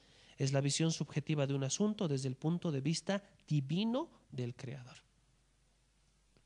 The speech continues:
Por lo tanto, en resumen, cómo Dios ve las cosas. Es que no hay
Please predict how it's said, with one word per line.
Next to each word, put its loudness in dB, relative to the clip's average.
Por -2
lo 2
tanto, 4
en -4
resumen, 0
cómo -2
Dios -2
ve -4
las -8
cosas. -14
Es -2
que -2
no -2
hay -2